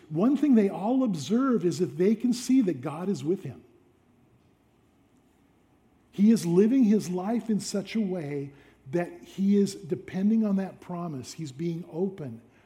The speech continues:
about that promise. And people can see that. And so this prophecy that he's given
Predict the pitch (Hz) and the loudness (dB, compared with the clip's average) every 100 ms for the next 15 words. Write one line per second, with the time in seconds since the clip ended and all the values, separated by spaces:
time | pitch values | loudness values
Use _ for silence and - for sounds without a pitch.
0 | _ 151 127 135 - 131 - - 120 113 | _ -8 -6 -6 -8 -12 -12 -14 -14 -14
1 | - - - - _ _ _ 165 - 202 | -18 -20 -20 -20 _ _ _ -6 -2 -2
2 | 202 208 202 185 - 185 156 98 - _ | -2 -2 0 -2 -2 -2 -4 -8 -18 _
3 | _ _ _ _ _ _ _ _ _ _ | _ _ _ _ _ _ _ _ _ _
4 | _ _ _ _ _ _ _ _ _ _ | _ _ _ _ _ _ _ _ _ _
5 | _ _ _ _ _ _ _ _ _ _ | _ _ _ _ _ _ _ _ _ _
6 | _ 180 - 202 202 - - - _ _ | _ -4 6 8 8 4 -4 -16 _ _
7 | _ _ - 247 262 254 - 226 185 151 | _ _ 0 0 0 -4 0 2 2 0
8 | 180 147 185 202 190 | -4 -2 0 0 -2